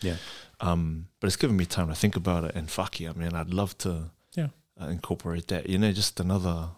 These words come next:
Speaker 2: aspect of,
Speaker 1: Mm.
Speaker 2: uh, health and fitness, you know?
Speaker 1: Yeah.
Speaker 2: Um,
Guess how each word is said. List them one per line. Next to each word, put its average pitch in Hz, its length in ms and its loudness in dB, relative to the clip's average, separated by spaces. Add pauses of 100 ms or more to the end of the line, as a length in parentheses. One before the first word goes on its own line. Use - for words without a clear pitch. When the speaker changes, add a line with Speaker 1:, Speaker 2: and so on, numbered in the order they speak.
(340)
Speaker 2:
aspect - 400 -4
of, - 420 -6 (160)
Speaker 1:
Mm. 92 140 2 (340)
Speaker 2:
uh, 90 140 0
health 101 240 0
and 95 80 -6
fitness, 87 400 -4
you 92 80 -2
know? 120 160 2 (180)
Speaker 1:
Yeah. 107 140 2 (400)
Speaker 2:
Um, 82 460 -2